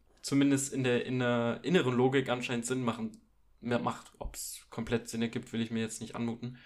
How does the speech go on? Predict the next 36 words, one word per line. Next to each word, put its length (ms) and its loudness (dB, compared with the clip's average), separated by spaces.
Und 640 4
nicht 280 4
nur 440 4
diese 520 2
Struktur 480 2
ist 120 0
ja 200 6
richtig 380 -4
krass 200 -2
miteinander 380 0
verbunden, 400 -4
sondern 300 -2
auch 240 0
die 260 -8
Idee, 320 0
die 140 -4
von 260 -2
Bane 220 4
da 100 2
quasi 320 -2
irgendwie 260 -2
von 200 -6
Anfang 320 -4
an 100 -4
zelebriert 540 -2
wird, 160 -6
ne? 100 -4
Sein 160 0
erster 380 0
Satz, 340 -2
sein 160 0
erster 240 -4
markanter 380 -2
Satz 260 -2
ist 140 -8
irgendwie, 400 -4